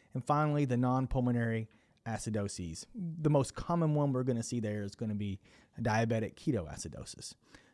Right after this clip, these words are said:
So always start with that, those five killer shortness of breath diagnoses in mind. Never start with anxiety,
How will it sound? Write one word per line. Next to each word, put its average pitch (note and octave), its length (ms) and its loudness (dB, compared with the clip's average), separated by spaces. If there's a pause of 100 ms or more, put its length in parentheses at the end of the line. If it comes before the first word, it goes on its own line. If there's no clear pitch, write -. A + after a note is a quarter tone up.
So C#3+ 420 2 (400)
always G3 400 8
start C#3+ 460 4 (120)
with B2+ 160 -4
that, B2+ 260 0 (420)
those C#3+ 320 4
five C3 400 0
killer B2+ 320 2
shortness B2+ 340 0
of A2 100 -2
breath A2+ 360 -2 (680)
diagnoses A2+ 680 0
in G2+ 120 0
mind. F2 380 -8 (1700)
Never C#3+ 580 4
start A2 500 0 (160)
with G#2+ 340 0 (680)
anxiety, G#2+ 720 -2